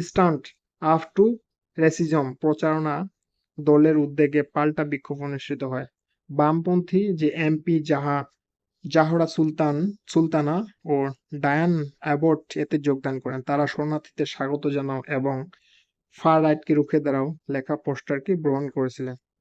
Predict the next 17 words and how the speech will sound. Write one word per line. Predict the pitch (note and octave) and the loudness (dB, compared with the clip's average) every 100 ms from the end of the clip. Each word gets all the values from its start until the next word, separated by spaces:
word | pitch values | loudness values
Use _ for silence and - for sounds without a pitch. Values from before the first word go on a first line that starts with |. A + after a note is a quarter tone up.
| _ _ _ _ _ _ _ _ _ _ _ _ _ _ _ - | _ _ _ _ _ _ _ _ _ _ _ _ _ _ _ -2
তারা | D#3+ E3 | 2 4
বলতেছেন | E3+ F3 E3+ F3 E3 | 2 2 0 0 2
যে | D#3+ D#3 F#3 _ _ _ E3 | 4 2 2 _ _ _ 0
রবিনসন | D3+ E3 F3 F3+ E3+ D#3 G#3+ - _ | 2 4 2 0 0 0 -2 -6 _
ও | E3 D#3 | -2 0
তার | D#3 D3+ | 0 0
সহযোগীরা | D#3+ D#3+ D#3 D3+ D3 | 2 2 2 2 0
যে | C#3 D3 | 2 0
ভয় | C#3+ D3 D3 C3+ - - | 0 0 0 0 -6 -8
ছড়াচ্ছেন | D3 D3 - D3 C3+ C3 _ | -4 -4 -4 -8 -8 -12 _
তা | - C3+ | -6 -2
মিথ্যা | D3 E3 - C#3 | -2 -4 -6 -4
এবং | C3+ C3+ | -2 -4
বিপজ্জনক। | C#3 C#3 C#3 C3+ B2+ - | -4 -4 -4 -4 -6 -8
আমাদের | C#3+ C#3 C#3 D3 C3+ | -8 -8 -2 -2 -2
আশ্রয় | C3 - D3 | -8 -4 -6
প্রার্থীদের | C3 C#3 - C#3 C#3 | -4 -6 -6 -4 -4